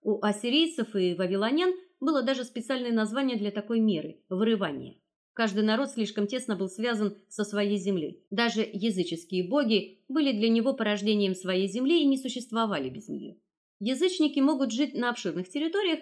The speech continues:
и не растворяться в местных народах только одним способом. Если они составляют правящее меньшинство, которое может свободно передвигаться по всей империи. Таким меньшинством были вавилоняне, потом персы.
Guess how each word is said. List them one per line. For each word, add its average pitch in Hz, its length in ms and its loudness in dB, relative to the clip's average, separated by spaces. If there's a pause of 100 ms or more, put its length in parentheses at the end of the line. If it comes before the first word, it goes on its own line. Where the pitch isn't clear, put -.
(220)
и 349 80 4
не 339 100 8
растворяться 294 560 0
в 247 80 -2
местных 269 320 0
народах 160 400 -4
только 226 240 -4
одним 208 220 0
способом. - 560 -14 (240)
Если 233 340 0
они 208 240 2
составляют 202 640 -4 (240)
правящее 175 480 -2
меньшинство, 285 640 -2 (180)
которое 302 340 0
может 285 240 0
свободно 262 420 -2
передвигаться 233 580 -4
по 170 140 -4
всей 208 220 -4
империи. 147 420 -6 (360)
Таким 262 460 2
меньшинством 262 760 0 (180)
были 302 320 2
вавилоняне, 233 720 -2
потом 262 340 0
персы. - 460 -6